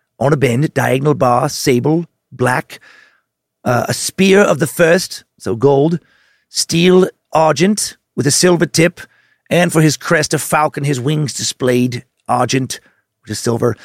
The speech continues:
standing on a wreath of his colors, supporting a spear, gold, steeled as aforesaid," which is actually reference to more silver,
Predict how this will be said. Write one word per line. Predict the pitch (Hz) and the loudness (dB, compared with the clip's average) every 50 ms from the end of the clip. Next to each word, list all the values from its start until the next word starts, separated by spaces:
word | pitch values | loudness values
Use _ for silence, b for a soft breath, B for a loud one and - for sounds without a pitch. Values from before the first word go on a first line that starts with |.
| B B - | B B -12
standing | - - - 160 156 160 160 165 156 | -10 -6 -4 -2 -2 -2 0 0 0
on | 156 151 | 0 0
a | 147 | 0
wreath | 131 131 156 170 160 - - | 0 2 2 0 0 -2 -2
of | 127 | -2
his | 135 143 123 - | -2 -2 -2 -2
colors, | - - 156 160 147 147 - | -2 -2 0 0 0 0 -2
supporting | - 139 - _ _ _ _ _ _ - - 156 165 165 151 147 | -4 -6 -6 _ _ _ _ _ _ -2 0 2 2 2 2 0
a | 143 | -2
spear, | - - - - - 156 156 151 151 151 151 147 131 - _ _ - | -2 -4 -6 -2 0 2 4 4 4 4 2 0 -2 -4 _ _ -4
gold, | 98 135 156 160 160 151 151 151 139 B B B | 0 2 2 2 2 2 0 0 -2 B B B
steeled | - - - - 143 151 151 156 151 151 | -12 -10 -8 -6 -4 -2 0 0 -2 0
as | - - 143 - - | 0 -2 -2 -2 -2
aforesaid," | - 135 135 - 135 - - 147 135 135 131 123 120 _ _ _ _ _ _ _ _ _ _ _ | -4 -2 -2 -2 -2 0 2 2 2 2 0 -4 -6 _ _ _ _ _ _ _ _ _ _ _
which | _ - 110 | _ -12 -8
is | 107 98 | -6 -6
actually | 101 104 - - 107 107 | -6 -4 -4 -6 -6 -4
reference | 104 107 110 - 117 - | -2 -4 -4 -4 -6 -8
to | - | -8
more | - - | -8 -6
silver, | - - 196 190 185 185 180 165 | -2 2 2 4 4 4 2 2